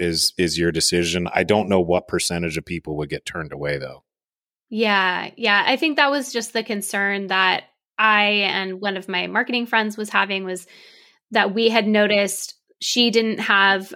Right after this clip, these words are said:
Speaker 2: uh, her age listed in her profile, uh, you know, when she was setting up her profile. And there were several wineries that had these age gates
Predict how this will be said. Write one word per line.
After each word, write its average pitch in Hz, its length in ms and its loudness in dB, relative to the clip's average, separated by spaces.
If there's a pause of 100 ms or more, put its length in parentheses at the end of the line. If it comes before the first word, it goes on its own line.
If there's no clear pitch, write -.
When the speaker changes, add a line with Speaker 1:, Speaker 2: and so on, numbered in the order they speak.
Speaker 2:
uh, 190 280 2
her 208 160 -2
age 196 400 2
listed 202 600 0
in 196 160 0
her 185 140 -4
profile, 208 840 2
uh, 185 320 2 (100)
you 208 120 0
know, 185 100 -2
when 190 180 -2
she 190 120 -4
was 185 120 -4
setting 196 200 -2
up 190 120 -8
her 196 80 -4
profile. 226 640 -2 (420)
And 202 340 2
there 214 140 4
were 202 280 4
several 233 420 2
wineries 202 440 0
that 196 120 0
had 190 280 -2
these 190 360 -4
age 190 340 -2
gates - 520 -10